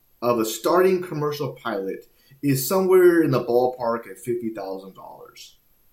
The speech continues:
Okay, starting out. Of course, you can make more towards the end later. Um, so is it worth it? I don't know. That's for you to decide,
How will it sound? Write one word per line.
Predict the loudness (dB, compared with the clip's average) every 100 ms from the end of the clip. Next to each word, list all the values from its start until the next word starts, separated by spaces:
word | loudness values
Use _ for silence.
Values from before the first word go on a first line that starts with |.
| _ _ _ _ _
Okay, | -8 -8 -8
starting | -2 4 4 2
out. | -4 -14
Of | _ _ _
course, | _ -8
you | -6
can | -2
make | -2 -2
more | -4 -4 -6 -10 _ _ _ _ _
towards | -12 -10 -8
the | -10 -16
end | -16 -18 _ _ -20
later. | -8 -4 -4 -6 -14 -20 _ _ _ _
Um, | -4 -4 -4 -10 -16 _ _ _ _
so | -2 0
is | 6
it |
worth | 6 6 2
it? | -4 -8 -16 _ _ _ -16
I |
don't | -8
know. | -6 -6 -8 _
That's | -16 -8
for | -4
you | -4
to | -2
decide, | -4 -4 -12